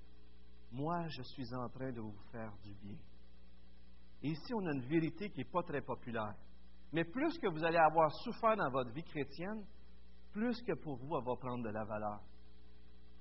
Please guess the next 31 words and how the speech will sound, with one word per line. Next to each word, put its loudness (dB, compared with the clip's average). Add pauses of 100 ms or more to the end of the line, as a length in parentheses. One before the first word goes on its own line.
Parce -4
que 0
c'est 0
comme 0
si -2
le 4 (180)
texte 0
est 0
en 4
train -2
de 0
nous 0
dire -2 (580)
que 4
derrière 8
même 2
le 4
mal 4
que -2
les 0
gens -4
vous -8 (100)
font, -8 (720)
Dieu 4
est 2
souverain 0 (400)
et -2
travaille 0
à -4
votre -6 (100)
bien. -6